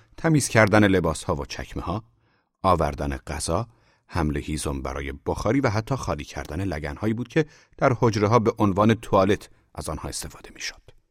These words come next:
برای اسحاق که در مزرعه خانوادگی خدمتکار داشت، خدمتکار بودن بایست بسیار سخت بوده باشد. خست مادر حتی شامل پول تو جیبی اسحاق نیز می‌شد.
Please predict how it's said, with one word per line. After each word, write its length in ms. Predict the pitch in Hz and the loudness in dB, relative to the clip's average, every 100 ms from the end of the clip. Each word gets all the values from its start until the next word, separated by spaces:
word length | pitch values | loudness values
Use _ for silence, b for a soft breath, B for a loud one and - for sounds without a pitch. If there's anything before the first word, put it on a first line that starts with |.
| _ _ _ _ _ _ _ _ _ _ _ | _ _ _ _ _ _ _ _ _ _ _
برای 280 | 76 76 80 | 2 4 6
اسحاق 280 | 80 - 92 | 6 4 4
که 100 | 90 | 4
در 120 | 85 | 6
مزرعه 480 | 85 82 80 80 87 | 6 6 4 4 4
خانوادگی 580 | - 78 67 65 65 76 | 4 0 0 -4 -6 -6
خدمتکار 520 | - 76 67 - 65 | -4 -4 -6 -4 -4
داشت، 420 | 82 117 156 - - _ _ - | -2 -4 -4 -8 -10 _ _ -2
خدمتکار 560 | - 78 78 - 78 71 | 2 4 2 2 2 2
بودن 320 | 82 92 98 | 4 4 4
بایست 320 | 78 85 - | 4 2 2
بسیار 500 | 110 - - 120 101 | 0 0 2 2 2
سخت 420 | - - - - | 0 -2 -4 -8
بوده 200 | - - | -12 -16
باشد. 400 | - - - - - _ _ _ _ _ _ _ _ | -12 -10 -10 -16 -20 _ _ _ _ _ _ _ _
خست 380 | - 95 - 123 | 0 4 6 8
مادر 320 | 113 107 107 | 8 8 8
حتی 260 | 107 104 107 | 6 4 2
شامل 400 | - 98 101 113 110 B B | 4 4 8 6 4 B B
پول 180 | - 143 | 2 4
تو 100 | 139 | 4
جیبی 320 | 123 131 151 | 2 6 8
اسحاق 320 | 113 - 101 | 8 8 4
نیز 200 | 101 98 | 4 0
می‌شد. 360 | 117 - - - | 0 -2 -6 -12